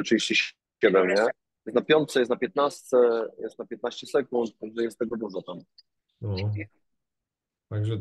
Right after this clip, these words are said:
Speaker 2: robią, robią coś po
Speaker 1: Dobra.
Speaker 2: prostu w dobrym miejscu, co po prostu mi się podoba. Ty, tyry, tyry, minutkę jeszcze.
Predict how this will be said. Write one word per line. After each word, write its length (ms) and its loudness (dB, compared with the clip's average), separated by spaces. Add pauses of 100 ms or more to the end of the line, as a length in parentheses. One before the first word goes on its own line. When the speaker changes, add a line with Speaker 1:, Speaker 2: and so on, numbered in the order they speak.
(200)
Speaker 2:
robią, 360 0
robią 280 2
coś 160 0
po 60 0
Speaker 1:
Dobra. 160 -6
Speaker 2:
prostu 260 -2
w 120 -6
dobrym 320 0
miejscu, 300 0
co 160 -4
po 100 -6
prostu 260 -2
mi 100 0
się 100 -2
podoba. 520 0 (3000)
Ty, 140 -6
tyry, 420 -2
tyry, 340 0
minutkę 520 -2
jeszcze. 640 -4